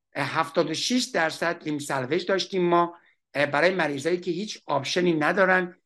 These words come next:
و معمولاً در پرکتیس های ما، اه، undergo major amputation و نود و نه درصد تکنیکال ساکسس. اه، خوشبختانه لیم فلو فکر کنم در آمریکا این ماه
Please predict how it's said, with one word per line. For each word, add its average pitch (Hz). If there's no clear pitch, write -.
و 147
معمولاً 147
در 165
پرکتیس 131
های 156
ما، 151
اه، 143
undergo 139
major 160
amputation 185
و 135
نود 139
و 135
نه 170
درصد 151
تکنیکال 131
ساکسس. 165
اه، 143
خوشبختانه 151
لیم 160
فلو 147
فکر 175
کنم 160
در 139
آمریکا 131
این 180
ماه 156